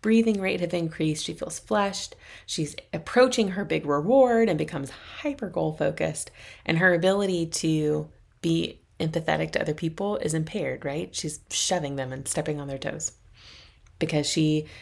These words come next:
is in a single-minded pursuit of her goal.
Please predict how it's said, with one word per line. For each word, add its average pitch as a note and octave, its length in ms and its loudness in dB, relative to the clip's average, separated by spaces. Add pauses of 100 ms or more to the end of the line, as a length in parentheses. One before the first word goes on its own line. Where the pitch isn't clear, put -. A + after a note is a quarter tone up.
(140)
is D#3 180 -2
in D3+ 140 -4
a D3 120 -2
single-minded D#3 1000 2
pursuit - 580 -2 (180)
of - 140 -4
her - 120 -10
goal. - 260 -12